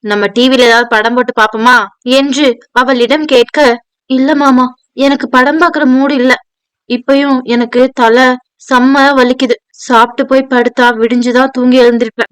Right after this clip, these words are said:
நீ வேணா டி வி பாக்குறேன்னா பாரு" என்று விட்டாள் அமுதா. ஆனால் அவர்கள் பேசுவதை கேட்டுக்கொண்டிருந்த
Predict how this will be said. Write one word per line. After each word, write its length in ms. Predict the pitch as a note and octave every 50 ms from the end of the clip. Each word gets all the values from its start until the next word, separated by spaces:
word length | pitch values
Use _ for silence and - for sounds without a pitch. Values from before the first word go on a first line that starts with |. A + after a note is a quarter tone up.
| A#3
நீ 140 | A#3+ B3 C4 C4
வேணா 260 | A3+ A#3+ A#3+ C4 D4+ D#4
டி 120 | D#4 C#4+ C#4
வி 100 | C#4 D4
பாக்குறேன்னா 460 | C#4 C#4+ C#4 C4+ B3+ A#3+ A#3 B3 C#4 C#4
பாரு" 320 | - C4 B3+ B3+ C4+ B3+ A3+ A3 _ _ _ - C4 C#4
என்று 260 | D4 D4 C#4+ C4 C#4
விட்டாள் 440 | B3 B3 B3 - C4+ B3+ C#4 D4+ C#4+
அமுதா. 340 | C4 A#3 A#3 - B3+ A#3 G#3+ - _ _ _ _ _ _ _ _ _ _ _ -
ஆனால் 420 | B3+ C#4+ D4+ D#4 E4 D#4+ D4+ C#4
அவர்கள் 400 | - C4 B3+ C#4 C4+ - C4 C4 -
பேசுவதை 580 | C4 G#3+ C#4 E4 - F4+ F4 F4+ D#4+ D#4+ D4+ C4+
கேட்டுக்கொண்டிருந்த 840 | - B3 A#3+ C4 - D#4+ D4+ D#4 C#4+ C4+ B3 B3+ A#3+ A#3+ A#3 A3+ A3+